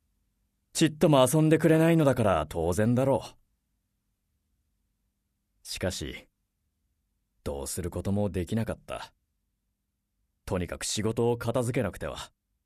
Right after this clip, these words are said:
直属の上司のアリス・ケリーも、最初のうちは私を好意的に見ていたようだが、だんだん態度が変わってきた。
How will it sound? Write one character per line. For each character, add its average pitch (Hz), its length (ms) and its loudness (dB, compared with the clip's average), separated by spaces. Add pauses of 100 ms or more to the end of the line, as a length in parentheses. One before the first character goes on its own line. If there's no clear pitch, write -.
(2500)
直 151 200 -4
属 202 200 -2
の 190 160 0
上 175 200 -2
司 - 160 -4
の 92 300 -4
ア 104 60 0
リ 170 80 -4
ス・ 151 120 -12
ケ 170 120 -4
リ 123 120 -4
ー 87 40 -8
も、 73 260 -12 (640)
最 175 220 -4
初 220 100 -6
の 208 120 -4
う 196 60 -6
ち 190 120 -8
は 156 240 -2
私 147 360 -4
を 143 100 -4
好 135 280 -6
意 156 60 -6
的 147 220 -6
に 143 80 -6
見 151 100 -6
て 147 140 -6
い 113 40 -6
た 104 120 -8
よ 107 120 -4
う - 40 -8
だ 90 100 -8
が、 73 260 -12 (760)
だ 87 140 -10
ん 87 80 -12
だ 85 120 -10
ん 90 80 -12
態 107 240 -10
度 101 100 -10
が 98 200 -10
変 69 100 -18
わ 71 100 -14
っ - 40 -18
て - 160 -20
き - 80 -20
た。 - 160 -20